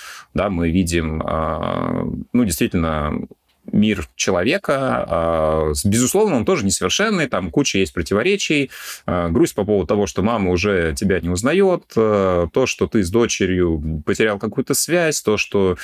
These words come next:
тесть, э, тоже человек очень своеобразный и тоже в какой-то момент, э, с дочкой твоей поступил не очень хорошо. Но всё это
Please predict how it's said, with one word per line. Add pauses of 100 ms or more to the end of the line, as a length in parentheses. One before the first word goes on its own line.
(260)
тесть,
э, (100)
тоже
человек
очень
своеобразный
и
тоже
в
какой-то
момент,
э, (720)
с
дочкой
твоей (400)
поступил
не
очень
хорошо.
Но
всё
это